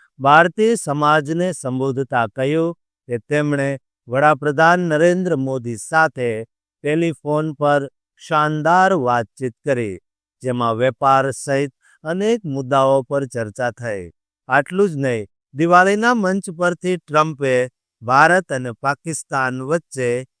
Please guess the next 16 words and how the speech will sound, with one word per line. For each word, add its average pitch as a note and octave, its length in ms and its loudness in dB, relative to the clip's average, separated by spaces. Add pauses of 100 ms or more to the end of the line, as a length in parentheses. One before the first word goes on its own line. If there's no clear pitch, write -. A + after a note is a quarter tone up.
(160)
યુદ્ધ C#3+ 340 -2
ન D3 360 -4
થાય A#2 520 -4 (340)
તે D3 160 0
મુદ્દે D3 500 -2 (260)
વાત F3 280 4 (120)
કરી E3 240 0
હોવાનો F3 640 2 (240)
અને B2+ 200 -6
હાલમાં B2+ 720 2 (280)
બંને A3 340 0
દેશો B2 560 -4
વચ્ચે B2+ 500 -4 (320)
કોઈ G3 380 0
યુદ્ધ B2 220 -4
નથી, C#3+ 540 -6